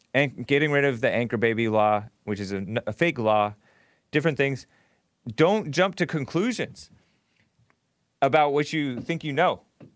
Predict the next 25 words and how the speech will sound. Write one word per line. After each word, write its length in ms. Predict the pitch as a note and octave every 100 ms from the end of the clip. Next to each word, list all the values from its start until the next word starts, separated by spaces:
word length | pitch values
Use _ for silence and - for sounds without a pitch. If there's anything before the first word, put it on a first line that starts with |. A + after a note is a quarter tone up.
| -
I 120 | D3
had 180 | F#3+ F3+
a 60 | C3
super 420 | - C#4 C#4 G3
interesting 520 | C#3+ - C#3+ C#3 C3
call 320 | - C3+ C3
this 280 | C3+ C#3+ -
week 280 | B2+ C3 C#3
from 220 | - C3
a 80 | A#2+
guy 560 | A#2+ B2+ B2 B2 A#2+ F#2+ _ _ _ _ B2
who 200 | C#3+ C3
thought 260 | E3+ D#3
that 120 | B2+
Jesse 320 | A2+ D#3 E3+ D#3
Lee 100 | C3+
Peterson 400 | F3 F3+ D#3 B2+
was 160 | A2+ -
actually 520 | D#3+ G#3+ - F3+ C3+
saying 340 | A#2 C#3+ C#3 C3
that 120 | G#2+
Je-, 260 | F#2+ G3 -
that 240 | B2+ G#2+
he 160 | A#2 F3+
is 120 | A2+